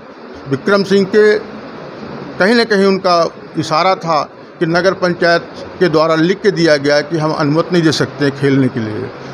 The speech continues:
मेरा सवाल ये है कि एक शहीद उसी विधानसभा क्षेत्र का जो देश के लिए कुर्बान हुआ और उसके नाम से टूर्नामेंट हो रहा और स्टेडियम खेल के लिए ही बना हुआ बच्चों के लिए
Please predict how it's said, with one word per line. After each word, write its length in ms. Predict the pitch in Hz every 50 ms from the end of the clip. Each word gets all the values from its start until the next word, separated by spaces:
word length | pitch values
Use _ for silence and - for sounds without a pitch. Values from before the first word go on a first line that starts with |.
| 135 131
मेरा 220 | 170 202 220 226
सवाल 400 | - - 180 151 165 202 226 220
ये 160 | 214 202 185
है 300 | 160 143 131 110 104 - - - - - - - - - - - -
कि 100 | 180 175
एक 220 | 190 208 226 - -
शहीद 580 | - - 185 156 165 214 233 233 185 135 120 - - - - - - - - - - - - - - -
उसी 300 | 180 175 - 254 262 254
विधानसभा 560 | 233 190 190 175 175 185 196 180 185 185 185
क्षेत्र 340 | 180 180 - 180 185 185 185
का 220 | 185 196 190 185 185
जो 160 | 180 190 180
देश 300 | 151 156 165 180 180 -
के 120 | - 196
लिए 120 | 180 180 175
कुर्बान 380 | 170 165 139 135 143 170 185
हुआ 360 | 175 147 127 120 110 104 - - - - - - - - - - - - - - -
और 140 | 170 185 208
उसके 360 | 202 - 208 - - - 233
नाम 320 | 196 151 147 170 214 247 247
से 240 | 247 - 247 240 233
टूर्नामेंट 600 | 240 - 214 208 208 208 208 208 208 208 175 180
हो 140 | 170 160
रहा 260 | 165 170 175 185 202 214
और 240 | 220 214 220 214
स्टेडियम 520 | 202 - - 180 180 175 170 208 226 226 214
खेल 280 | - - 143 170 175
के 120 | 170 180 226
लिए 120 | 254 269
ही 60 | 269
बना 200 | 262 247 220 202
हुआ 260 | 180 156 143 151 156 151
बच्चों 340 | 147 156 151 - 160 143
के 140 | 123 - 135
लिए 360 | 120 110 113 120 131 156 160